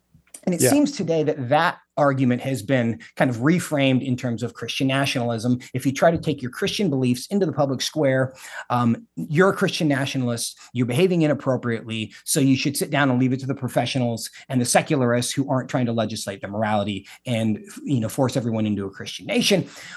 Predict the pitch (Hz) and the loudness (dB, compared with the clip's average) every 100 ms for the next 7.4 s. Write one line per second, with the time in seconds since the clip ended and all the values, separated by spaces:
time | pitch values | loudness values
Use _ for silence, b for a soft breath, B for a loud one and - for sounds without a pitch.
0 | B 262 330 254 - 247 208 160 151 143 | B 2 4 4 2 2 0 0 0 0
1 | - 147 135 135 - 123 165 151 240 214 | 2 2 2 0 -12 -6 -2 2 4 4
2 | 247 170 143 135 175 156 220 226 143 127 | 2 2 0 0 0 2 2 0 -4 -2
3 | 135 190 160 131 117 226 139 113 - 113 | 2 2 4 0 0 -2 0 -2 -4 -4
4 | 113 117 147 - 185 - 143 214 196 127 | -4 -4 -4 -2 0 0 -2 0 0 2
5 | 147 143 113 117 131 151 180 - - 117 | 2 2 0 0 0 0 -2 -6 -10 -2
6 | 139 131 185 254 254 B B 147 143 - | 2 4 4 2 -4 B B 0 0 -2
7 | 175 156 123 | 2 4 2